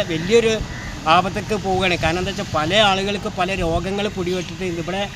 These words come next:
ഏം, വൈശാലിൽ പോയി ചോദിച്ചാൽ മതി. ഓരോ ആളുകൾക്ക് പൊടി ശ്വസിച്ചിട്ടും പനിയും മറ്റുള്ള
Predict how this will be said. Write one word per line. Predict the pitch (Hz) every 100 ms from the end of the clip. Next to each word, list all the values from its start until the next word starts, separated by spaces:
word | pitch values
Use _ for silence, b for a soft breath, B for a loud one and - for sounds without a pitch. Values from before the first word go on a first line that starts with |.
| - - - - 143
ഏം, | 156 160 160 160 139
വൈശാലിൽ | 143 139 - 190 202
പോയി | 190 190
ചോദിച്ചാൽ | 190 180 160 196
മതി. | 185 175 160
ഓരോ | 170 202 180
ആളുകൾക്ക് | 175 180 180 185
പൊടി | 170 156 190 220 - - -
ശ്വസിച്ചിട്ടും | 156 147 170 175 196 175 -
പനിയും | 143 156 196 185 151
മറ്റുള്ള | 147 - 175